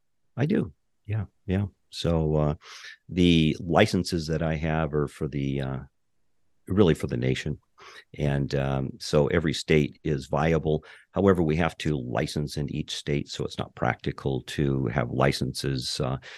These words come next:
in all fifty states. So we're licensed in, oh, I think twelve or thirteen different other states that we, uh, talk to people about. Many times they'll move back to their home state from Florida.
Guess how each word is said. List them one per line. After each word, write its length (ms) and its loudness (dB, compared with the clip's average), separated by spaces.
in 120 2
all 140 0
fifty 320 0
states. 400 2
So 220 -2
we're 320 2
licensed 480 0
in, 200 0
oh, 100 0
I 100 -4
think 180 -10
twelve 400 -4
or 160 -6
thirteen 480 -6
different 220 -4
other 160 0
states 420 -4
that 160 -6
we, 200 -2
uh, 120 -4
talk 180 0
to 80 -6
people 240 -4
about. 220 0
Many 180 6
times 480 2
they'll 320 4
move 340 2
back 440 -2
to 300 -2
their 160 -2
home 280 0
state 540 -2
from 200 6
Florida. 480 -2